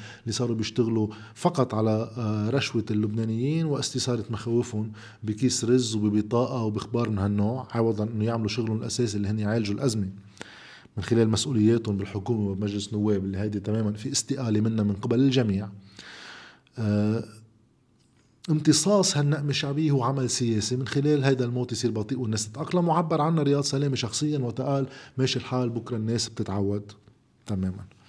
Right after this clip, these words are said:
تاني شغلة عم يعملها غير، آه، امتصاص هيدي النقمة، هو يعمل عمل أيضًا بداخله مزدوج له اعتبارين. الاعتبار الأول تخفيض الخسائر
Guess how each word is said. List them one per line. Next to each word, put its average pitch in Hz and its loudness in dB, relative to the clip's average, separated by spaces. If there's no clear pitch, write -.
تاني 196 12
شغلة 165 6
عم 113 2
يعملها 117 2
غير، 139 2
آه، 113 -8
امتصاص 117 -4
هيدي 104 -2
النقمة، 104 -4
هو 143 4
يعمل 156 4
عمل 139 2
أيضًا 143 0
بداخله 135 0
مزدوج 117 2
له 165 6
اعتبارين. 117 2
الاعتبار 151 4
الأول 135 6
تخفيض 143 2
الخسائر 131 2